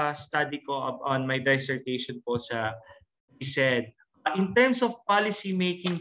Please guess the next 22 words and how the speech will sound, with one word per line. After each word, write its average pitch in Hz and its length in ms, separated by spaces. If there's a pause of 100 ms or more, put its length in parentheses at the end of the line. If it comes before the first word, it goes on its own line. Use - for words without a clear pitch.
po, 131 480 (320)
ah, 151 240
honestly, 180 400
in 160 80
the 156 80
basic 175 400
education 151 640
here 165 160
in 156 80
the 147 80
Philippine 151 560
context, 139 560
wala 165 400
po 175 160
tayong 156 400
strong 156 640
na 143 240 (960)
ed 165 320 (320)
memo 170 800 (240)
or 139 240
advisory 165 1040
or 147 160